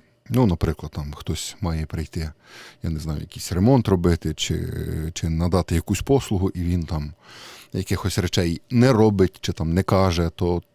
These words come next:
там можна поставити чітко, грубе питання, сказати, що має бути так-то і так-то. Натомість, якщо мова про батьків, тут я думаю, що помоліться за них. Чи просять, чи не просять, моліться. Взагалі, примирення з батьками,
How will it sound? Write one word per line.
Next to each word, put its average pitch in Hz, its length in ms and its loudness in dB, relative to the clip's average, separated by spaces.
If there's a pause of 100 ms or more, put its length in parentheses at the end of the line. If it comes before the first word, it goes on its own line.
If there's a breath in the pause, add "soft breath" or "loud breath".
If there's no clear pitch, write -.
(260)
там 110 120 4
можна 92 320 4
поставити 95 880 0
чітко, - 400 -4
грубе 85 280 2
питання, 82 560 -4 (320 loud breath)
сказати, 82 460 -4
що - 140 -2
має 87 220 4
бути 85 260 -2
так-то - 300 -4
і 82 60 -6
так-то. - 420 -4 (920 loud breath)
Натомість, 117 520 0
якщо - 240 0
мова 104 320 4
про 110 280 2
батьків, 113 640 0 (260 loud breath)
тут - 260 -4
я 113 60 6
думаю, 104 400 2
що 87 600 -2
помоліться 120 480 2
за 80 140 2
них. 76 180 -2
Чи - 120 -2
просять, 131 380 0
чи - 120 -4
не 87 100 -2
просять, - 600 -6 (120)
моліться. 92 420 -4 (340)
Взагалі, 127 340 4
примирення 113 600 4
з 78 60 -2
батьками, 92 640 -2